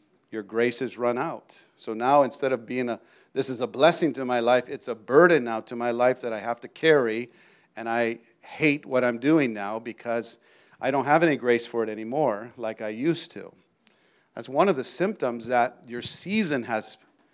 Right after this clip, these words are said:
coming, it's either come to an end or it's coming to an end at that particular place. So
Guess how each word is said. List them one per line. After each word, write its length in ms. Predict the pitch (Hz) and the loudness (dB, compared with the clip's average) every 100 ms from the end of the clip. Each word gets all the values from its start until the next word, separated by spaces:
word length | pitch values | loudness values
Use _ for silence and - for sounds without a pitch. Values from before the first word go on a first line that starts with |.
| _ _ | _ _
coming, 420 | - 165 175 175 | 0 4 4 2
it's 280 | 151 131 - | 0 -6 0
either 180 | 151 131 | 2 2
come 300 | - 180 190 | 2 2 2
to 140 | 160 | 0
an 100 | 135 | 0
end 180 | 131 131 | 0 0
or 80 | 120 | -2
it's 100 | 110 | -6
coming 380 | - 156 151 123 | -2 0 0 -2
to 140 | 120 | -8
an 80 | 110 | -4
end 360 | 131 123 98 - _ _ _ _ - | -2 -2 -4 -14 _ _ _ _ -8
at 160 | 104 | -4
that 260 | 110 107 - | -2 -2 -4
particular 460 | - 117 - 104 98 | -16 -16 -14 -16 -16
place. 560 | - 113 101 87 - _ _ _ _ _ _ _ _ - - | -8 -6 -6 -10 -18 _ _ _ _ _ _ _ _ -16 -12
So 440 | - 156 123 - | 2 4 4 -2